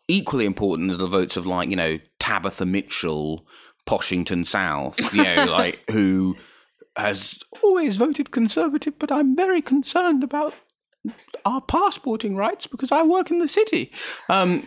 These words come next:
Speaker 1: and, and no one has bothered to interview Tabitha,
Speaker 2: Yeah.
Speaker 1: right? But Tabitha is just as important. Uh,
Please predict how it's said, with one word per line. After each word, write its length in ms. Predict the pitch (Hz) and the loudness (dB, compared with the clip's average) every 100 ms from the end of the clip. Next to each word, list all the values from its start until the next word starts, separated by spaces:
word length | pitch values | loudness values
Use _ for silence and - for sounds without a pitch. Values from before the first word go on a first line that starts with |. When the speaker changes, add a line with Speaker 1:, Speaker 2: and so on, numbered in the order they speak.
| - | -4
Speaker 1:
and, 260 | 180 160 151 | 0 2 2
and 140 | 156 175 | 4 6
no 100 | 202 | 4
one 200 | 170 131 | 2 0
has 100 | 123 | -2
bothered 320 | 131 117 113 | -2 -2 -4
to 100 | 131 | -2
interview 440 | 143 123 - 104 98 | -2 -2 0 0 2
Tabitha, 400 | 160 160 202 302 | 0 -2 -2 2
Speaker 2:
Yeah. 280 | 320 185 | 4 4
Speaker 1:
right? 60 | 135 | 2
But 100 | 113 | 0
Tabitha 400 | - 170 147 127 | 0 -2 0 2
is 140 | 131 107 | 2 0
just 380 | 98 135 - 113 | 0 -2 -2 -4
as 100 | 107 | -2
important. 500 | 101 - 120 73 95 | -2 -2 -2 0 0
Uh, 220 | 90 | 0